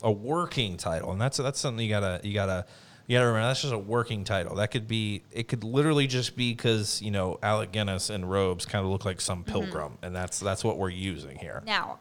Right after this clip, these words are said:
Speaker 2: I would like to remind you guys, um, they do put in this article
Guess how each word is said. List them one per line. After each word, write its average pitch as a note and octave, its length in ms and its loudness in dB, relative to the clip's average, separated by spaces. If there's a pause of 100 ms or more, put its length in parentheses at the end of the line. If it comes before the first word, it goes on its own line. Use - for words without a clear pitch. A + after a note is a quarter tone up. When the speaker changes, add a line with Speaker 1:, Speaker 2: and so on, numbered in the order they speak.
(160)
Speaker 2:
I G#3+ 140 4
would A3 200 -2
like A3 160 -2
to B3 140 -4
remind G3+ 420 -6
you F#3 60 -6
guys, F3 640 -6
um, F3+ 200 -6
they F#3 140 -4
do G3 160 -6
put G3+ 280 -4
in F#3+ 260 -6
this F#3 480 -4
article F#3+ 760 -2